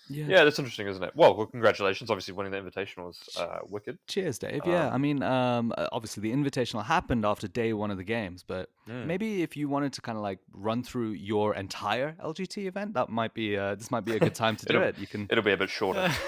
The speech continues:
Speaker 1: <laughs>
Speaker 2: <laughs> Yeah, I'll run you through. Yeah, day one was, um, pretty relaxed. Um, what did I have round one? Man, um, I remember my first, my first three games of day three, I kinda think atypically are, um, well, typically are pretty straightforward. I think I played against Custodes, that was pretty straightforward.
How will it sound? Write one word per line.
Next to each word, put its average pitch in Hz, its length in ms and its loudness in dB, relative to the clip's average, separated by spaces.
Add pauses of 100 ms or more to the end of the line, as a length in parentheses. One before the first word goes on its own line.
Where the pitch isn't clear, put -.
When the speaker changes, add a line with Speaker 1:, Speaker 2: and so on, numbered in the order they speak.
(140)
Speaker 1:
<laughs> - 0 -
Speaker 2:
<laughs> 156 960 -2
Yeah, 139 120 10
I'll 127 60 12
run 113 140 8
you 117 60 -2
through. 113 200 -2 (240)
Yeah, 170 120 6
day 160 200 4
one 220 220 0
was, 160 220 -2 (120)
um, 107 260 -2
pretty - 220 -10
relaxed. - 600 -2
Um, 90 640 -6 (520)
what - 120 -12
did 127 100 -4
I 90 40 -6
have 90 200 -8
round 90 240 -14
one? 90 280 -16
Man, 98 240 -20 (200)
um, 107 460 -12
I 117 60 4
remember 170 220 2
my 135 140 2
first, 151 380 -2
my 127 100 0
first 170 240 -2
three - 120 0
games 104 240 2
of 95 80 -8
day 92 180 2
three, 90 220 -4
I 90 80 0 (140)
kinda 98 160 -4
think 87 180 -8
atypically 90 600 -6
are, 85 220 -6 (500)
um, 78 340 -8
well, 85 120 -8
typically 85 500 -12
are 82 280 -8
pretty 165 240 -8
straightforward. 101 640 -2 (760)
I 95 60 -14
think 90 120 -8
I 87 40 -6
played 90 240 -2
against 90 280 -10
Custodes, 101 560 -6
that 107 120 -8
was 104 140 -12
pretty 104 200 -16
straightforward. 117 720 -8